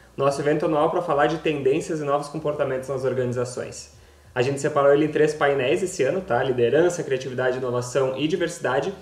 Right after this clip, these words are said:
onde a gente chamou uma série de nomes legais pra falar sobre tópicos importantes de maneira embasada e inteligente.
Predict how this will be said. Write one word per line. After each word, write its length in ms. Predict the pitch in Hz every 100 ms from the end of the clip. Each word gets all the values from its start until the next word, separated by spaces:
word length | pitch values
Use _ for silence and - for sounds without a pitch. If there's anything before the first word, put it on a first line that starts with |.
| - - -
onde 180 | - 175
a 60 | 190
gente 220 | 190 190
chamou 260 | 196 165
uma 140 | 180 190
série 340 | 185 165 185
de 100 | 196
nomes 280 | 185 170 165
legais 400 | 170 147 139 156
pra 120 | 165
falar 540 | 160 151 135 139 135 -
sobre 360 | - 151 147
tópicos 420 | 147 135 - 143
importantes 560 | 147 151 208 170 175 185
de 80 | 175
maneira 420 | 170 151 156 151
embasada 520 | 151 147 147 139 135
e 20 | 147
inteligente. 680 | 175 175 165 110 110 -